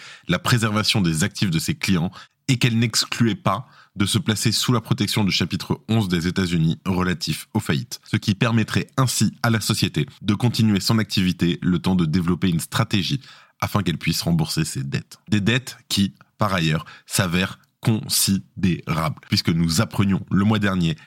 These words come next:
que Genesis devait plus de neuf cents millions de dollars à la plateforme d'échange de crypto-monnaies Gemini, ce qui amène un montant total de dettes connu à deux virgule huit milliards de dollars. À ce sujet, Cameron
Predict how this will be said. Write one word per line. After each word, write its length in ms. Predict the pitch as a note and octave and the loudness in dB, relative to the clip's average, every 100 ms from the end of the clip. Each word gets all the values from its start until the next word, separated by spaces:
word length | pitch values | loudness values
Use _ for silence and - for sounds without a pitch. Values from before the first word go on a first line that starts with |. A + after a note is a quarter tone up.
| _ | _
que 140 | G2 | 0
Genesis 400 | F#2+ G#2 F2+ G2+ | 2 0 0 0
devait 240 | F#2+ E2 E2+ | 0 0 0
plus 160 | E2+ | 0
de 100 | C#2+ | 2
neuf 240 | E2 G2 - | 2 2 2
cents 180 | F#2 | 2
millions 300 | F2 G2+ G2+ | 2 2 2
de 80 | F#2+ | 2
dollars 300 | E2+ D#2 D2 - _ | 2 2 0 -4 _
à 80 | F#2 | -4
la 80 | F2 | 0
plateforme 400 | G2 F#2 G2+ F#2+ | -2 0 2 2
d'échange 300 | F#2+ G#2 E2+ | 2 0 0
de 80 | |
crypto-monnaies 560 | E2 F2+ G2+ F2 E2 F2 | -2 0 0 2 2 2
Gemini, 480 | F2 F#2 F2+ D#2 D2+ - | 2 2 4 4 0 -2
ce 60 | - | -6
qui 140 | - | 0
amène 260 | F#2 F2 F#2 | 2 2 2
un 60 | E2+ | 2
montant 320 | E2 - F2 | 0 0 -2
total 400 | - C#3+ G2 F#2+ | 0 0 2 0
de 100 | E3+ | 0
dettes 220 | E2+ D3 | 0 -2
connu 420 | - A#2 G2+ F2+ - _ - | 0 2 2 0 -4 _ -4
à 80 | |
deux 220 | F2 F2 G2 | -2 0 0
virgule 400 | F2 E2 E2+ E2+ | 0 0 2 2
huit 220 | G2 - | 0 2
milliards 500 | F#2 G2 E2+ D#2+ E2 | 2 4 2 0 -2
de 140 | - F2 | -2 0
dollars. 300 | E2 C2 - _ - | 0 -2 -8 _ -4
À 60 | |
ce 120 | G2 B2+ | 0 2
sujet, 460 | A2+ F#2+ F2 - - | 2 0 0 -2 -4
Cameron 440 | - B2+ G#2+ A2 | 0 2 2 0